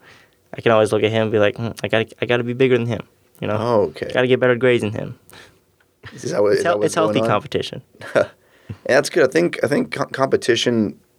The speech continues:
Speaker 2: a good amount of competition is healthy.
Speaker 1: Mm-hmm.
Speaker 2: You know, some of us just completely avoid competition 'cause it's, we don't like losing. We don't like the feeling of,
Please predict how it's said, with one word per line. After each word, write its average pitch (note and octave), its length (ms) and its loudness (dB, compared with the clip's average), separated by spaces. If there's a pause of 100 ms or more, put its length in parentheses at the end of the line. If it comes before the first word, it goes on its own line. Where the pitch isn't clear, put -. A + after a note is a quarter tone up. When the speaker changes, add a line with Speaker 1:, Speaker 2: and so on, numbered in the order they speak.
(220)
Speaker 2:
a G#2 80 -4
good A#2+ 140 2
amount C3+ 180 2
of - 60 -4
competition G#2+ 380 0
is F#2 100 -4
healthy. - 340 0 (160)
Speaker 1:
Mm-hmm. C3 320 -2
Speaker 2:
You - 60 -8
know, F#2+ 320 -4
some A#2+ 220 -2
of A2 80 2
us G#2+ 180 0
just - 240 -8 (960)
completely G#2+ 840 0 (540)
avoid G2 480 2
competition F#2+ 600 0
'cause F2+ 160 -2
it's, - 260 -8 (340)
we - 80 0
don't G2 140 2
like F#2 160 0
losing. A#2+ 460 0
We G#2 100 2
don't G2 140 0
like F#2 180 -4
the - 100 -2
feeling G#2 420 0
of, E2+ 240 -4